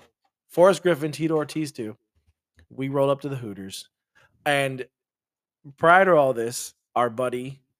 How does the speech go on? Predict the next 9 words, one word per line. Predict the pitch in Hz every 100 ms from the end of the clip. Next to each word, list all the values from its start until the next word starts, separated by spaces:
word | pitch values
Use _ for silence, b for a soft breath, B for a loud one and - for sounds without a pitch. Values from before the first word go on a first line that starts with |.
| -
had | - 110 107 107 101 _ _ _ _ _ _ _ -
a | 90 90
crazy, | - 147 147 156
has | 135 127
a |
crazy | - 135 135 135
ass | 135
sister | - 90 92 95 b b b b
who | - 175 170 156